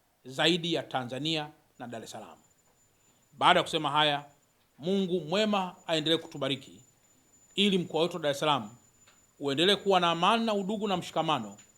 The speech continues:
na uendelee kustawi katika maendeleo yake, ili hata jirani aendelee kuona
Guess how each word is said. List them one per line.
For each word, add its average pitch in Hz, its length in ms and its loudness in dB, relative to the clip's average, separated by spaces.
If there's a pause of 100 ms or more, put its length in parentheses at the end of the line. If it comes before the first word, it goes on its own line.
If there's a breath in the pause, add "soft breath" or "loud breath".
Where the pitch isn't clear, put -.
(720)
na 139 140 -2
uendelee 160 300 2
kustawi 190 520 2
katika 160 280 -6
maendeleo 135 380 -4
yake, 120 380 -4 (840)
ili 156 240 2
hata 220 340 0
jirani 170 560 4 (880)
aendelee 143 400 2
kuona 151 540 -2